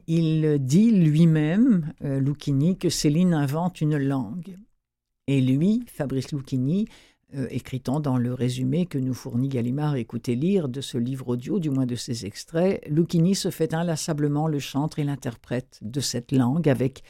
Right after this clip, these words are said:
la puissante notion de ce que sont les mots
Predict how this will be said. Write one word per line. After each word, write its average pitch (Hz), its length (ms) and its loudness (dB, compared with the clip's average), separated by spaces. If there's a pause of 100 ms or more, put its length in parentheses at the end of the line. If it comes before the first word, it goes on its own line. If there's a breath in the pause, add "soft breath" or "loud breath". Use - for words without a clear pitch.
(260 soft breath)
la 117 120 -2
puissante 180 640 -2
notion 135 600 0
de 120 100 -6
ce - 160 -10
que - 160 -10
sont - 240 -2
les 120 160 4
mots 131 380 2